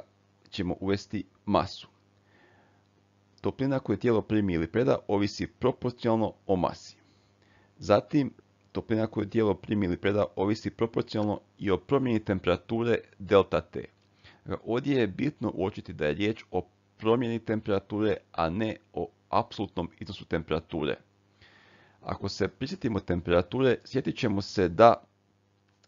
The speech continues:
je promjena temperature jednaka za kelvine i za stupnjeve Celzijeve. Dakle, koliko, za koliko se kelvina temperatura povisi ili snizi, za toliko se stupnjeva Celzijusevih temperatura povisila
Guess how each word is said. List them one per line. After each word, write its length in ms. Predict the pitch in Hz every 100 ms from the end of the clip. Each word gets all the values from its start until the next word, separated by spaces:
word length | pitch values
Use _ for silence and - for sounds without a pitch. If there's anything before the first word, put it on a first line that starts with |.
| -
je 180 | 90 -
promjena 420 | - 147 131 101
temperature 840 | - 90 95 95 - 120 113 98 - _ -
jednaka 720 | 101 135 151 113 104 95 80 _ _
za 240 | 76 58 78
kelvine 640 | - 147 160 147 131 107 - _ _ _
i 120 | 123
za 140 | 110 95
stupnjeve 500 | - - - 82 85
Celzijeve. 640 | - 82 80 73 - - - _ - _ _
Dakle, 320 | - - 98 - _
koliko, 440 | - 98 117 - 117
za 320 | - - 87
koliko 360 | - 110 - 117
se 300 | - 90 -
kelvina 340 | 143 120 92
temperatura 580 | 78 80 78 82 - 104
povisi 540 | - 113 110 107 - 80
ili 240 | 82 82
snizi, 560 | - - 131 151 143 - _ _ - - _ _
za 120 | 95
toliko 420 | - 104 135 135
se 240 | 127 117 98
stupnjeva 440 | - - 120 98
Celzijusevih 640 | - 127 143 139 - 85 85
temperatura 540 | 90 85 85 98 98
povisila 680 | - 90 - 98 - 123